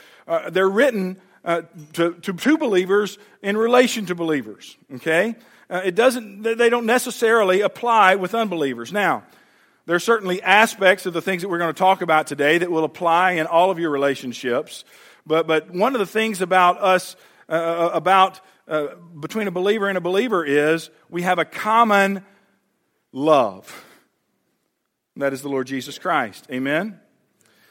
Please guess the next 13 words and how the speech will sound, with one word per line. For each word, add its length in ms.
And 260
we 120
have 180
a 40
common 420
call. 680
That 220
common 320
call 500
is 320
to 140
be 160
Christ-like. 840